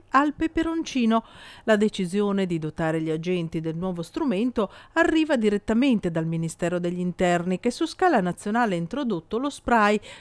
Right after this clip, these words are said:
già in dotazione da almeno due anni da parte degli agenti di polizia municipale di Ferrara. Il nuovo strumento dunque punta alla prevenzione di incidenti in caso di interventi. Lo spray infatti è in grado di immobilizzare la persona da fermare, ma non è nocivo,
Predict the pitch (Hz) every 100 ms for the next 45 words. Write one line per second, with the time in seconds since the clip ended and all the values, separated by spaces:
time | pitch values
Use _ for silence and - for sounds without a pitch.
0 | - 214 311 254 175 165 170 - 262 262
1 | 180 170 185 220 185 277 311 120 135 147
2 | 226 - 120 - - 175 185 196 220 175
3 | 131 143 175 175 180 185 - 175 170 170
4 | 170 - 220 160 - 139 160 160 - 160
5 | 170 165 160 165 - - _ - - 330
6 | 339 381 262 - 311 277 185 185 277 247
7 | 190 151 160 240 240 240 196 165 226 277
8 | 277 311 311 302 - 220 247 262 294 294
9 | 339 330 226 226 262 262 254 277 302 320
10 | 320 269 285 302 - 330 269 254 226 247
11 | 233 - - - 320 349 - 254 302 330
12 | 254 - 285 - 262 247 277 302 175 175
13 | 180 180 175 165 180 175 170 196 185 185
14 | 185 196 185 - 196 196 190 - 202 196
15 | 175 165 175 175 185 226 - 233 247 277
16 | 302 320 - 208 185 190